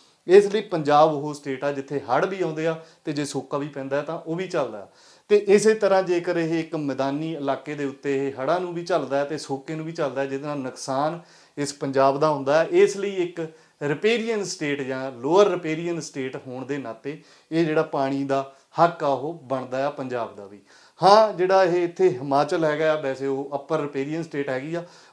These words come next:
but ਸਾਰਿਆਂ ਤੋਂ ਜ਼ਿਆਦਾ ਅੱਪਰ ਰਿਪੇਰੀਅਨ ਕਹਿ ਲਓ ਕਿ ਦੇਸ਼ ਇਸ ਵੇਲੇ ਚਾਈਨਾ ਆ। ਤੇ ਚਾਈਨਾ ਇਹ ਜੇ ਚਾਹੇ, ਇਹ ਪਾਣੀ ਦਾ ਕੰਟਰੋਲ ਇਸ ਵੇਲੇ ਕਿਸੇ ਵੀ ਪਾਸੇ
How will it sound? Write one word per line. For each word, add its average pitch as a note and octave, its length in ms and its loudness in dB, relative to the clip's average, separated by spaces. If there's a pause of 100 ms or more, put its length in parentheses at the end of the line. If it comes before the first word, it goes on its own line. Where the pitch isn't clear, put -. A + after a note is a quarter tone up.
(140)
but F#3 140 4
ਸਾਰਿਆਂ A3+ 400 10
ਤੋਂ A3 140 2
ਜ਼ਿਆਦਾ F3 260 6
ਅੱਪਰ E3 220 0
ਰਿਪੇਰੀਅਨ D#3+ 540 -2
ਕਹਿ D3 180 -4
ਲਓ D#3 100 -2
ਕਿ D#3 140 -10
ਦੇਸ਼ C#3+ 360 -2
ਇਸ C3 200 -4
ਵੇਲੇ C3+ 260 -6
ਚਾਈਨਾ C#3+ 440 -4
ਆ। C3+ 240 -6 (340)
ਤੇ D#3+ 100 -4
ਚਾਈਨਾ F3+ 560 2
ਇਹ E3 200 0
ਜੇ D3 180 -4
ਚਾਹੇ, C#3+ 480 0 (300)
ਇਹ C#3 140 -4
ਪਾਣੀ D3+ 420 -4
ਦਾ D3 120 0
ਕੰਟਰੋਲ C3+ 480 -6
ਇਸ B2+ 200 -4
ਵੇਲੇ B2 260 -10
ਕਿਸੇ C#3 300 -8
ਵੀ C#3+ 120 -6
ਪਾਸੇ B2 380 -10